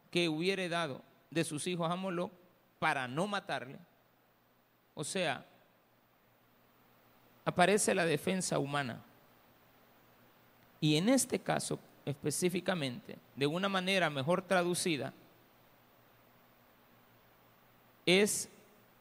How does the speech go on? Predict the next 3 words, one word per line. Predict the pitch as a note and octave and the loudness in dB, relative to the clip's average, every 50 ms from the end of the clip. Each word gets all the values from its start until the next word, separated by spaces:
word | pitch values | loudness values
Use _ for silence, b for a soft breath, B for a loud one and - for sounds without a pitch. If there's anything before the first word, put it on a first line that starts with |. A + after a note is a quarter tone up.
| - - - _ _ - _ _ - - _ _ | -20 -20 -20 _ _ -20 _ _ -20 -20 _ _
si | - - - - - A3+ G#3+ G#3+ G#3+ - - - - - - | -6 -2 2 4 4 6 6 4 2 -2 -10 -20 -20 -2 4
algún | - G#3 G#3 G3+ G3 F#3+ F#3 F3 G3 C4+ D4 D4+ D#4 D#4 D4 C#4 B3+ - - - - - - - - - _ _ _ - _ _ _ _ _ | 6 8 8 8 8 6 4 6 8 8 8 8 6 2 -2 -4 -6 -8 -12 -16 -20 -20 -20 -20 -20 -20 _ _ _ -20 _ _ _ _ _
líder | - D#3 F#3 G3+ B3 C4+ C#4 A#3 A#3 A3+ G#3+ G3+ F#3 - - | 4 6 6 8 6 6 4 4 4 4 4 2 0 -4 -12